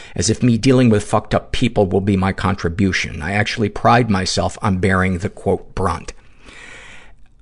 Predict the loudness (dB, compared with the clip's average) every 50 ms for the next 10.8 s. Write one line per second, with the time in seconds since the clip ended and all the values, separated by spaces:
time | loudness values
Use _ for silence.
0 | -8 -4 -2 -2 -2 -4 -4 0 2 4 4 4 4 4 2 4 4 2 2 2
1 | 2 4 4 2 2 2 2 2 2 2 2 2 2 4 4 2 0 -2 -8 -14
2 | -20 -20 -20 -16 -14 -4 0 2 2 4 2 0 0 0 2 2 0 0 -4 -6
3 | -4 0 0 0 2 4 4 4 4 2 0 -2 -2 0 2 4 4 4 2 2
4 | 0 -2 -2 -2 -2 2 2 2 2 2 0 2 2 4 2 2 2 2 0 0
5 | -2 -6 -6 -6 -4 -4 -4 -4 -4 -2 0 2 2 2 2 2 0 -2 -6 -10
6 | -10 -10 -4 -4 -2 -2 -2 -2 -2 -2 -2 -2 -4 -6 -8 -8 -10 -10 -10 -12
7 | -14 -14 -16 -18 -20 -20 -20 -14 -6 -4 -2 -2 0 0 0 -2 -2 -4 -6 -8
8 | -12 -16 -18 -18 -18 -20 -20 -20 -20 -20 -18 -6 0 2 4 6 6 6 6 6
9 | 6 4 4 2 4 6 6 6 6 6 6 6 6 4 2 0 -2 -6 -12 -20
10 | -16 -10 -8 -6 0 4 6 8 8 8 8 6 4 2 -2